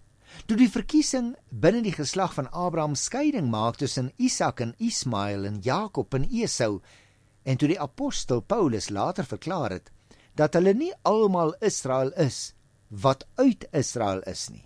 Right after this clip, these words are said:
Gaan kyk maar in Romeine nege, vers ses tot by agt. Dit beteken in kort gesê, in gewone Afrikaans, liewe luisteraar, dat almal wat uit 'n bepaalde mensegroep kom,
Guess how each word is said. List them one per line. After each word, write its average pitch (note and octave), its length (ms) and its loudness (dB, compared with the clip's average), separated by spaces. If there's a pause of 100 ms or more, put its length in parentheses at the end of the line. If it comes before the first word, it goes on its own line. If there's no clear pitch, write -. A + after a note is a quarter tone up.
(160)
Gaan D#3 180 -2
kyk C#4+ 220 0
maar D#3+ 160 -4
in A#2 80 -2
Romeine A#2 340 -4
nege, D3 440 -6 (640)
vers D#3 300 0
ses E3 260 0
tot C#3 160 -2
by A#2 220 -2
agt. - 340 -10 (320)
Dit E3 140 0
beteken G3+ 680 2
in D3 200 -2
kort - 380 -4 (140)
gesê, C#3 540 0
in C3+ 140 -4
gewone F3 280 0
Afrikaans, D#3 520 0
liewe B2 180 0
luisteraar, A2 580 -4 (600)
dat D3 380 4 (720)
almal A2+ 680 0 (640)
wat G#2+ 360 0
uit E3 220 -2
'n C#3 60 2
bepaalde A3 600 -2
mensegroep B2 800 -4
kom, F#2+ 320 -6